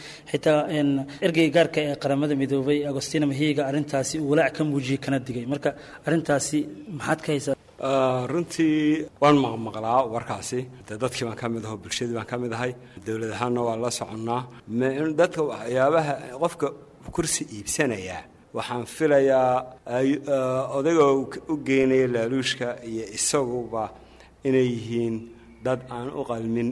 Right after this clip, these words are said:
Speaker 2: inay noqdaan ama matalaan ummadda Soomaalida. Sababtoo ah, ninka kursi iibsanaya, si waaba tuugba.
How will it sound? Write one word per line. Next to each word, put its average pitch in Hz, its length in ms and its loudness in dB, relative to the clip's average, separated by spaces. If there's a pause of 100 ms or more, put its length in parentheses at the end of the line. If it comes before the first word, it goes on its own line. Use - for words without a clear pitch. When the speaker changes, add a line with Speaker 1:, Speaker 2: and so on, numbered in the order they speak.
(160)
Speaker 2:
inay 123 240 -2
noqdaan 113 540 -2 (340)
ama 131 200 2
matalaan 120 480 -4
ummadda 120 240 -10
Soomaalida. 104 480 -12 (360)
Sababtoo 143 420 2
ah, 147 140 -4
ninka 143 180 2
kursi 160 300 -4
iibsanaya, 123 580 -4
si 135 120 -4
waaba 127 220 2
tuugba. 127 460 -2